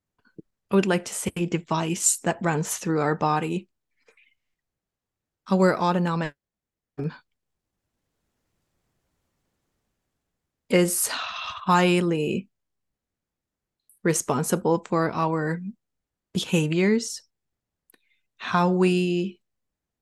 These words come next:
go into situations, and how we see the world. The nervous system is there to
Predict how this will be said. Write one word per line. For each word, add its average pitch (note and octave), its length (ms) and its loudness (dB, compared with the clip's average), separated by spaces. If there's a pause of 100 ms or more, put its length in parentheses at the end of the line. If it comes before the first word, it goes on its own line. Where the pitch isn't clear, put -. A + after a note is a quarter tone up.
(380)
go F#3+ 220 6
into F#3+ 220 0
situations, F3+ 1000 -2
and D#3 120 -2
how D#3 160 -4
we D3 120 -4
see E3 280 -2
the D#3 100 -2
world. C#3+ 500 -4 (1400)
The F3+ 120 6
nervous F3+ 280 6
system G#3 460 2
is E3 520 -2 (100)
there D#3+ 380 2 (260)
to D#3 400 -2